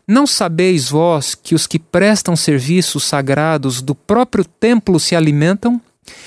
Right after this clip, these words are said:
E quem serve ao altar, do altar tira o seu sustento? Assim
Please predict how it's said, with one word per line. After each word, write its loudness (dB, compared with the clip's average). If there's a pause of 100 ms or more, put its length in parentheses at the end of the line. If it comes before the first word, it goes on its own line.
(200)
E 2
quem 0
serve 2
ao 2
altar, 0
do 0
altar 0
tira 0
o 2
seu 0
sustento? -4 (400)
Assim 0